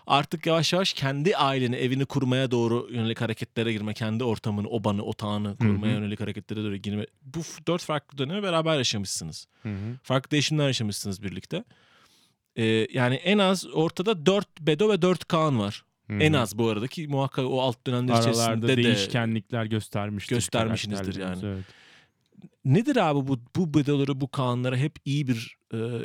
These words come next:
Speaker 1: eşlikçi yapan ve Kaan'ları Bedo'lara?
Speaker 2: Bence, e,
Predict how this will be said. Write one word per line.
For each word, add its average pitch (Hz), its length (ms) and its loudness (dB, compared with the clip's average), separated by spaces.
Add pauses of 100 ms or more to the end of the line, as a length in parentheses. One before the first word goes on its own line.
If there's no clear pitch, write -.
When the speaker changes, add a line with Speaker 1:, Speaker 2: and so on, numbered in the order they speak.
(140)
Speaker 1:
eşlikçi - 440 -2
yapan 107 320 -4 (680)
ve 117 140 0
Kaan'ları 107 480 -2
Bedo'lara? 104 440 -2 (1900)
Speaker 2:
Bence, 151 600 0 (380)
e, 120 40 0